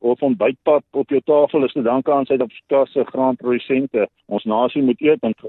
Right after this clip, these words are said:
om selfversorgend te wees ten alle tye. O V K skep die geleentheid vir sy produsente om juis dit te vermag. O V K glo in sy produsente en het die afgelope jaar verdere kapasiteit geskep by Marseilles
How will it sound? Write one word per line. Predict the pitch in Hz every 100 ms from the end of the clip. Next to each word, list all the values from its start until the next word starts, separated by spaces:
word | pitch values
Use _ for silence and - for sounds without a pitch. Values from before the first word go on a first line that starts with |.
| -
om | 123 117 110
selfversorgend | - - 131 139 - 127 147 139 - 139 131
te | 107
wees | 113 120
ten | - 113
alle | 113 120 -
tye. | 127 131 110 - _ _ -
O | 131
V | 123 151
K | 156 151
skep | - 165 -
die | -
geleentheid | 143 120 131 156 -
vir | -
sy | 135
produsente | - 127 117 - 135 135
om | 139 123
juis | 104 120 143 -
dit | 117 120
te | 135
vermag. | - 107 98 98 - _ _
O | 113
V | 107 117
K | 131 127 -
glo | 131 131
in | 131
sy | 127 120
produsente | 123 117 - 139 143
en | 147 131
het | 127
die | 131 127
afgelope | 139 160 151 151
jaar | 131 120 131 135 135 _ _
verdere | 139 147 151 147 131
kapasiteit | 123 117 139 123 143 143
geskep | 151 - - 135
by | 120
Marseilles | 110 107 - 135 135 139